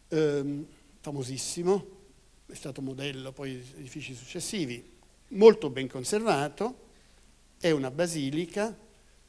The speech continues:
ma per quanto questo possa sembrare curioso, nessuno si è posto il problema di, dell'uso per il quale è stata costruita la Basilica di Massenzio.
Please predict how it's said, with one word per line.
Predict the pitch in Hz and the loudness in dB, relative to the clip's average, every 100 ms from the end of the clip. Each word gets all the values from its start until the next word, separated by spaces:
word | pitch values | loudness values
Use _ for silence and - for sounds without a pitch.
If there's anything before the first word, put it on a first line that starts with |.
| - - - - _ - | -20 -20 -20 -20 _ -4
ma | 214 - | -2 -2
per | 190 185 | -6 -4
quanto | 220 214 160 | -4 -2 -4
questo | 196 - | -6 -6
possa | 151 151 151 | -6 -6 -6
sembrare | 139 139 151 147 | -8 -4 -2 -2
curioso, | 139 139 135 127 113 147 175 - - - - - - | -4 -8 -6 -8 -8 -6 -6 -8 -20 -20 -20 -20 -6
nessuno | 170 175 247 226 196 - | -4 -2 -2 0 0 -2
si | - 170 | -10 -10
è | |
posto | 165 185 - 160 | -4 -4 -4 -8
il | |
problema | 180 220 147 131 151 381 - - - - - | -8 -6 -4 -4 -4 -6 -10 -20 -20 -20 -20
di, | 311 170 160 - - - - - | -20 -10 -8 -8 -14 -20 -20 -16
dell'uso | 160 196 165 139 123 170 - - - - - - 160 | -8 -6 -6 -8 -6 -8 -10 -20 -20 -20 -20 -16 -12
per | |
il | 165 | -12
quale | - 117 123 139 | -10 -10 -10 -12
è | 151 | -14
stata | 139 160 143 | -10 -10 -10
costruita | 135 147 143 165 160 | -12 -10 -10 -8 -10
la | 123 | -10
Basilica | 123 139 131 | -10 -10 -10
di | 120 | -10
Massenzio. | 160 165 107 - | -10 -8 -10 -12